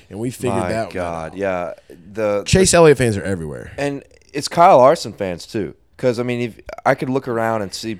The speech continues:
Speaker 2: guys wearing Kyle Larson shirts that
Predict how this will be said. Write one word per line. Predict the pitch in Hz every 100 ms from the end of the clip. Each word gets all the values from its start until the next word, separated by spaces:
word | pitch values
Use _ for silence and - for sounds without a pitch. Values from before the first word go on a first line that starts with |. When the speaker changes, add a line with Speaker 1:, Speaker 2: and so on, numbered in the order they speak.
| -
Speaker 2:
guys | 107 101 104 95
wearing | 101 98 95 92
Kyle | 110 101
Larson | 92 92 92 85
shirts | - 82 73 - - _ _ _
that | 87 92 90 87